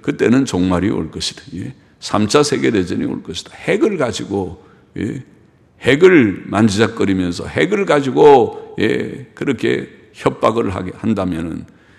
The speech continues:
그건 너 죽고 나 죽고 다 죽자는 것이다. 네가 핵을 가졌다고 핵을 사용하려고 하면 그 너만 핵을 사용하고 끝날 것 같으냐?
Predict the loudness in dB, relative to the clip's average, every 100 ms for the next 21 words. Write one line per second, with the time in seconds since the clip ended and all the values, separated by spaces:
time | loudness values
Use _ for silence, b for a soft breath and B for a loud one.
0 | b 0 4 4 2 2 4 2 0 -4
1 | -4 -8 -4 0 0 0 -2 -4 -12 -16
2 | -18 _ _ _ _ _ _ _ 2 6
3 | 6 6 2 2 2 2 2 2 2 2
4 | 2 0 0 2 2 4 4 2 2 0
5 | 0 -2 -2 -4 -4 -8 -16 b b b
6 | _ -12 -12 -10 2 4 6 4 4 2
7 | 0 0 2 2 0 -2 -2 -2 -2 -4
8 | -4 -6 -8 -8